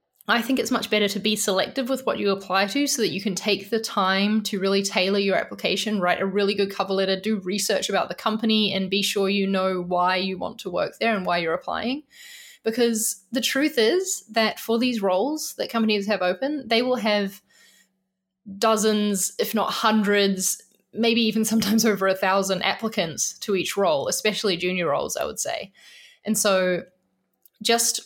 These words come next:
writing, "Oh yeah, I have the skills, I meet the requirements," is not enough to, for them to be interested in moving you forward to the next level, because guess what? There's gonna be hundreds of other people who are technically skilled enough to do the role.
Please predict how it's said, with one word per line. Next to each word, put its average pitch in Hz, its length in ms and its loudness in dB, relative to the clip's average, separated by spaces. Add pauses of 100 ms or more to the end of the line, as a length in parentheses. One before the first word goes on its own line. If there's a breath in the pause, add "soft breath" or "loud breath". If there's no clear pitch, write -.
writing, 202 640 2 (180)
"Oh 220 100 4
yeah, 202 180 4
I 190 80 2
have 190 220 0
the 185 80 -2
skills, 185 340 0
I 180 80 0
meet 180 180 -2
the 165 100 -6
requirements," 165 800 -4 (380)
is 214 220 2
not 214 280 4
enough 185 560 -2 (320)
to, 170 400 0 (280)
for 226 100 0
them 208 140 2
to 196 80 -8
be 175 100 0
interested 175 400 -2
in 170 120 -6
moving 170 260 -4
you 160 100 -4
forward 156 240 -4
to 190 60 -12
the - 80 -8
next - 240 -4
level, 160 260 -6
because 196 300 -4
guess 175 260 0
what? 170 240 0
There's 190 160 -4
gonna 196 140 0
be 190 80 -2
hundreds 180 480 -4
of 170 80 0
other - 140 -4
people 254 500 -4 (220 loud breath)
who 175 280 2
are 180 140 0
technically 175 560 -2
skilled 170 340 -2
enough 151 200 -6
to - 80 -10
do 151 140 -6
the 156 80 -6
role. 143 360 -4